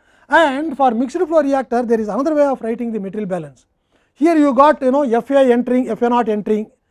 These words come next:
F A leaving, and, uh, what is reaction under steady state conditions, what we have done. But sometimes we also write for, uh,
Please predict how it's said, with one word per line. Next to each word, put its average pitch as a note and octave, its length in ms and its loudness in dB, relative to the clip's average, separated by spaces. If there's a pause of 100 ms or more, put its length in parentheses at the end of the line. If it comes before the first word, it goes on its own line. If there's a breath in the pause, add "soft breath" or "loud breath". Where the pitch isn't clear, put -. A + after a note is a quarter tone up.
(140)
F G3 200 -4
A A3+ 140 4
leaving, G3+ 500 0 (420)
and, G3+ 320 -4
uh, F#3+ 80 2
what G3+ 200 2
is G#3 100 -2
reaction G3 600 0 (460)
under G#3 220 -4
steady G#3+ 240 -2
state F#3+ 200 -4
conditions, F#3 420 -8
what F#3 180 -4
we F#3 80 -4
have D3+ 160 -8
done. D#3+ 240 -8 (460)
But B3 220 2
sometimes C4+ 640 0
we A3+ 180 -2
also C#4 360 4
write B3+ 260 0
for, B3 340 2
uh, F#3+ 340 -2